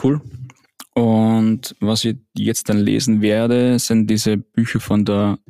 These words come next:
Debbie Lewitt, das heißt Delta C X, C X, äh, wie heißt das? Delta C X, glaube ich.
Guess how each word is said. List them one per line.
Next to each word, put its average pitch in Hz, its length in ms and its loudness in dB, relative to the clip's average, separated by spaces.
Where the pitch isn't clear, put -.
Debbie 104 340 0
Lewitt, 104 540 0
das 98 240 -2
heißt - 200 -4
Delta 101 340 -2
C - 220 -4
X, - 280 -8
C 95 120 0
X, - 520 -10
äh, 107 120 -4
wie 107 60 -2
heißt 113 140 -10
das? - 120 -10
Delta - 240 -8
C - 120 -8
X, - 120 -8
glaube - 200 -6
ich. - 60 -10